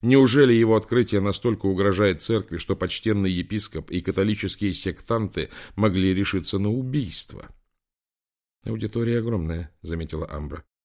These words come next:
«Интерес к этой истории беспрецедентный. Похоже, весь мир наблюдает за развитием событий».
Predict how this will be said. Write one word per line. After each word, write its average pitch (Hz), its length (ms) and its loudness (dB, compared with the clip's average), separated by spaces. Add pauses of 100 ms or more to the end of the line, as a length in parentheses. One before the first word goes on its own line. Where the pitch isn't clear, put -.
(180)
«Интерес 107 420 2
к - 80 -2
этой 101 180 0
истории 107 340 0
беспрецедентный. 101 960 -4
Похоже, 104 400 0
весь 113 300 -2
мир 120 220 0
наблюдает 92 480 -2
за 104 160 -2
развитием 98 400 -4
событий». - 420 -10